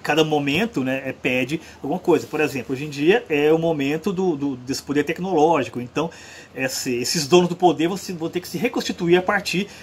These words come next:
da presença nesse sistema. E qual literatura representa isso?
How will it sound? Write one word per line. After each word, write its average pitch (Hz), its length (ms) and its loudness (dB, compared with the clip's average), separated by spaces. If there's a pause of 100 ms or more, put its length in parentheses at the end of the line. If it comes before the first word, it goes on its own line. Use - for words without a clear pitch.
da 160 160 6
presença 180 600 0
nesse 156 400 -2 (420)
sistema. 147 580 0 (460)
E 226 80 -2
qual 339 240 6
literatura 208 580 4
representa 151 480 2
isso? 214 340 -2